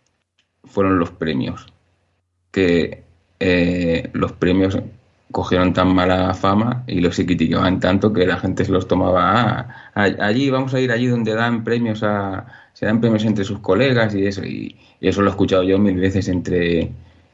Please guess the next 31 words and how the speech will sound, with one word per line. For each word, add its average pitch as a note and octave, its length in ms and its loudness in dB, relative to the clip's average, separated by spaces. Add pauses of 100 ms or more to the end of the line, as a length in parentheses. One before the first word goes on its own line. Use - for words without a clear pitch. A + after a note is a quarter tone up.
entre F2+ 340 2
podcasts F#2 420 0
por F2+ 120 2
las F2+ 100 0
redes F#2+ 200 2
sociales. E2+ 600 0 (220)
Y D2+ 260 0
yo G2+ 100 4
creo A#2+ 160 2
que A#2+ 80 4
el, G#2+ 180 2
el, F2 640 -2 (720)
el F2+ 200 -4
principal F2+ 380 2
problema G2+ 560 2 (400)
fue, - 400 0
desde, F2+ 180 0
bueno, F#2+ 200 2
desde F2+ 200 -2
hace F#2 180 0
años G#2 280 2
fue F2 200 0
ese. - 260 -8 (540)
Luego, F2+ 240 2
bueno, F#2 200 2
se F#2 160 -6
han F2 180 -2
ido, F#2+ 560 0 (1300)
ha G#2 140 0
ido A2+ 160 2
yendo A2 300 2